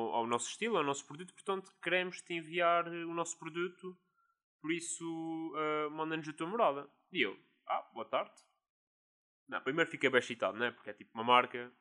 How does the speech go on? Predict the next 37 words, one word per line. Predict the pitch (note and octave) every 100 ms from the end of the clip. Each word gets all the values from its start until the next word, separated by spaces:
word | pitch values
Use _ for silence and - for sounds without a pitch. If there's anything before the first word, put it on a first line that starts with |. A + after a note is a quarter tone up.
| _ _ _
a | B2
marca | B2+ A#2+
era | A2+ A2+
fixe. | - A2 - - _ _ _ _ _ _ _ _ _ _ _ _ _ _ _
E | A#2
fiquei | A#2 A2
bem | G2+
excitado, | G2 G2+ - - _
pronto. | F#2+ _ _ _
Ah, | G2+ G2 G2 G2 _ _ _ _ _ _ _ _ _ _ _ _ _ -
e | E3
eu, | E3+ F3 F#3
ok, | C4 F4 F4+ -
ah, | C#3 C3
mas | D#3
tipo, | B2+ A#2
n-, | G#2 D2+ G2+
não, | A#2 A#2 A#2+ A2 - _ - G2
Let | C3 C3+
me | C3+
play | B2 C3 B2 A2+
professional, | - A#2+ - A2 - G#2+ G2 G2+
you | G#2
know? | A#2 A#2+ A#2
Tipo, | - G#2 G2 G2
vou, | A#2 A2+ G#2
vou, | A2+ A2 _
vou | B2 B2
responder | - C#3+ C#3 C3+
aqui | B2+ D3
com | C#3+ B2
um |
tom | A2+ A#2+
sério, | - G3 -
tipo, | A#2+ -
"Hi", | F3 F#3+ F#3 F3 E3+
eh, | C3 A#2+ A2+ A2+ A2 A2